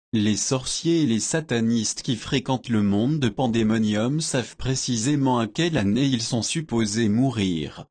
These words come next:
Le monde du diable sait précisément le nombre d'années que Dieu a donné à chaque être humain à vivre sur la terre. Et puisque j'ai vécu dans le monde de Satan pendant trois ans, je connais combien d'années je suis supposé vivre sur la terre.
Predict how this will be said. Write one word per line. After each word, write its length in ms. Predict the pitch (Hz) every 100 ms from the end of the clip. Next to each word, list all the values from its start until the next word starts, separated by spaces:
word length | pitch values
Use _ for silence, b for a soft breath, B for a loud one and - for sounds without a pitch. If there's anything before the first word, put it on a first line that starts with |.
| _ -
Le 240 | 98 95
monde 380 | 95 120 151 139
du 100 | 104
diable 500 | 95 123 143 156 110
sait 280 | - 123 113
précisément 640 | 160 160 156 123 107 113
le 160 | 131 117
nombre 380 | 110 147 127 113
d'années 380 | 107 104 127
que 100 | 147
Dieu 320 | 117 113 139 135
a 60 |
donné 420 | 110 110 120 160
à 80 | 139
chaque 320 | - 180 175
être 300 | 147 156 131
humain 320 | 120 131 151 135
à 40 |
vivre 400 | 98 120 120 101
sur 220 | - 120
la 100 | 101
terre. 580 | - 104 90 80 67 78 _ _
Et 120 | 135
puisque 500 | 127 - 147 - 151
j'ai 240 | 135 113 107
vécu 420 | 110 113 - 170
dans 140 | 151
le 120 | 107 101
monde 440 | 113 165 175 139
de 100 | 107
Satan 520 | 98 156 147 156 156
pendant 340 | 156 135 107 104
trois 480 | - - 151 123
ans, 280 | 101 117 175 - _
je 180 | 113 113
connais 480 | 107 131 123 139 160
combien 540 | 165 151 101 107 123
d'années 380 | 143 139 127 107
je 140 | 101
suis 300 | 110 - 113
supposé 600 | 98 - 160 117 104 113
vivre 400 | 101 120 123 101
sur 180 | 92 127
la 100 | 101
terre. 580 | 95 101 90 82 65